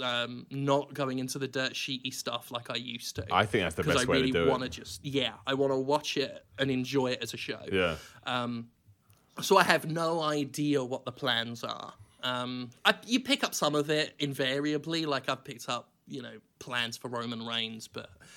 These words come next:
Speaker 1: but I, that was me deliberately researching him out of that, that dark fascination I mentioned earlier. Um, so I don't know what the, the long-term plans are, but everything I'm seeing with, with Shinsuke, like,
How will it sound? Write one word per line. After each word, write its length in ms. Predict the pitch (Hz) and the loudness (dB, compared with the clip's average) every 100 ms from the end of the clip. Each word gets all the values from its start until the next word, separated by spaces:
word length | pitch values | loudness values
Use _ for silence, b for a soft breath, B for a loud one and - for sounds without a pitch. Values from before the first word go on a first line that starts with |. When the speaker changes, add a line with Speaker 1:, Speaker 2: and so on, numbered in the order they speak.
| b b | b b
Speaker 1:
but 80 | 190 | 6
I, 220 | 165 - - - - _ - - | 8 6 0 -20 -20 _ 0 6
that 160 | 170 | 6
was 140 | 143 165 | 6 -2
me 100 | 151 | 2
deliberately 560 | 147 147 143 139 135 | 4 4 4 0 -2
researching 560 | 127 139 - 143 135 127 | -4 -4 0 -2 0 -2
him 200 | 135 127 | -2 -2
out 220 | 123 123 | -2 -4
of 160 | 120 - 131 123 127 | -8 -10 -14 -14 -6
that, 280 | 135 120 - | -2 -2 -4
that 220 | 135 - | -6 -2
dark 260 | 143 127 120 | 0 0 0
fascination 640 | 139 127 147 127 127 - | -2 -2 -4 -4 -4 -6
I 80 | 123 | -6
mentioned 460 | 123 123 - 139 127 | -4 -6 -6 -6 -4
earlier. 400 | 120 123 120 117 - b b b b | -4 -4 -8 -12 -14 b b b b
Um, 200 | 123 120 | -4 -2
so 120 | 190 | 6
I 40 | 190 | 8
don't 140 | 190 | 8
know 120 | 160 | 6
what 380 | 143 143 156 - | 4 4 2 2
the, 280 | 180 170 170 | 4 4 2
the 60 | 175 | 0
long-term 420 | 175 175 185 180 | 0 0 0 -2
plans 360 | 180 175 175 160 | 0 0 0 2
are, 220 | 160 208 | 2 2
but 500 | 175 170 147 143 - 151 | 0 4 6 4 2 0
everything 380 | 156 165 170 | 0 -2 -4
I'm 100 | 147 | -2
seeing 400 | 139 - 156 147 | -2 -2 0 0
with, 340 | 135 127 - - | 0 -4 -8 -10
with 120 | 131 - | -8 -6
Shinsuke, 560 | 135 127 - 127 120 | -4 -6 -4 -2 -2
like, 280 | 123 123 117 | 0 -2 -2